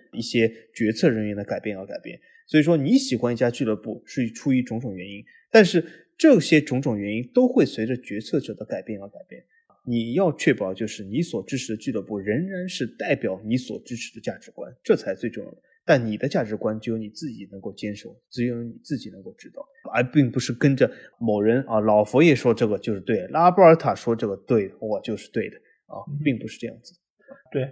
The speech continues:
Speaker 2: 这，这段时间我已经被开除出曼联球迷这个身份已经好多次了。
Speaker 1: 对。好多次。
Speaker 2: <laughs> 对，他们，
Speaker 1: 对。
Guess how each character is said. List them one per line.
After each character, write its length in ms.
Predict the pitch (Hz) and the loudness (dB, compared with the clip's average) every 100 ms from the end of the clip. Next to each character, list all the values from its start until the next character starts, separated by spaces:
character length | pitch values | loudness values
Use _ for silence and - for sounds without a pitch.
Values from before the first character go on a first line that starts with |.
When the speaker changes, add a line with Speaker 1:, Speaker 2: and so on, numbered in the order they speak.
| - | -4
Speaker 2:
这， 80 | 165 | 0
这 160 | 190 | 2
段 120 | 180 185 | 4 2
时 140 | 165 | 0
间 320 | 175 - 208 | -6 2 4
我 100 | 165 | 4
已 60 | 170 | 2
经 180 | 170 185 | 2 2
被 140 | 185 | 2
开 300 | 170 - 202 | 2 4 4
除 180 | 196 147 | 4 -4
出 400 | - 170 175 175 | 0 2 2 2
曼 260 | 180 196 | 4 4
联 160 | 156 170 | 4 0
球 200 | - 160 | 0 0
迷 160 | 156 160 | 2 8
这 160 | 131 | 8
个 80 | 160 | 8
身 200 | - 175 | 6 6
份 140 | 208 | 6
已 20 | 156 | 4
经 80 | |
好 160 | 190 135 | 4 4
多 140 | 143 | 6
次 220 | 180 - 170 | 4 4 0
了。 200 | - 170 403 285 | 0 -2 -2 2
Speaker 1:
对。 0 | |
好 120 | 120 | 6
多 160 | - | 6
次。 120 | 147 277 | 6 4
Speaker 2:
<laughs> 80 | 123 | 2
对， 560 | 240 - - - - - 427 - | 2 0 0 -2 -4 -4 -6 0
他 100 | - | 4
们， 160 | 226 202 | 6 4
Speaker 1:
对。 680 | - - 427 349 381 330 | -2 -6 -4 -2 -4 -4